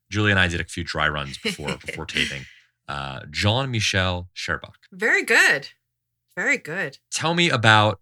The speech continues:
Speaker 1: this guy and, and why you wanted to interview him.
Speaker 2: I'm glad you have found these series of interviews interesting.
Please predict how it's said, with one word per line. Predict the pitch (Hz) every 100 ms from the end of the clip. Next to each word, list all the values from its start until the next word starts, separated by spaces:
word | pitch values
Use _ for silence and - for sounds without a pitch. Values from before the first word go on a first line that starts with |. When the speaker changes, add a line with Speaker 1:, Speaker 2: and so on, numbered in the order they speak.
| _ _ _ _ -
Speaker 1:
this | 98 95
guy | - 80 69 69 120 -
and, | 90 87 -
and | 87
why | 90 92
you | 92 101 90
wanted | 85 82 82 82 - -
to | -
interview | 95 85
him. | 69 - _
Speaker 2:
I'm | 226 240
glad | 240 285
you | 285
have | 262
found | 220 202 202 202
these | 196 190
series | - 196 190 196 185
of | 175
interviews | 180 190 175 175 165 160
interesting. | - 185 - 190 - 170 165 160 165